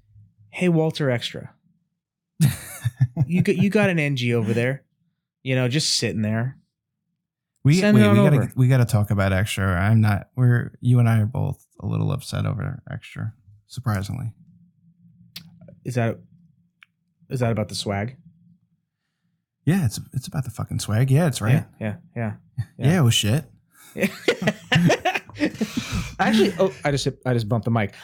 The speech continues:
Speaker 1: I do. So
Speaker 2: Mm.
Speaker 1: there was, so, okay, let's, let's, let's shi-, let's shift gears here. Let's make it about Extra. There's two things I wanna talk about with Extra. One, I wanna talk about the swag thing again, 'cause we have, we did,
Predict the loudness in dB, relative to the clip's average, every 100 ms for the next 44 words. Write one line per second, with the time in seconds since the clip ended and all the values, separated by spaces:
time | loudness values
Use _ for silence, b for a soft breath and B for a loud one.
0 | B 0 2 0 -2 -18 -4 0 0 2
1 | 2 2 -2 -8 -2 0 0 -2 -10 -2
2 | 0 2 0 -4 -20 _ _ -20 -6 -2
3 | -2 -2 -4 -4 -4 -4 -4 -2 -2 -4
4 | -2 -2 -2 -2 -2 0 0 2 0 -2
5 | b b b -4 -2 0 0 0 0 0
6 | -2 -4 -8 -8 b b -14 -4 -2 0
7 | 2 2 0 -2 -4 -2 -2 0 -2 -2
8 | -2 -2 -2 -4 -6 -8 -12 _ _ _
9 | _ -6 0 2 2 2 0 -2 -4 -2
10 | -2 -2 -2 -4 -4 -8 -8 -4 0 2
11 | 0 0 0 0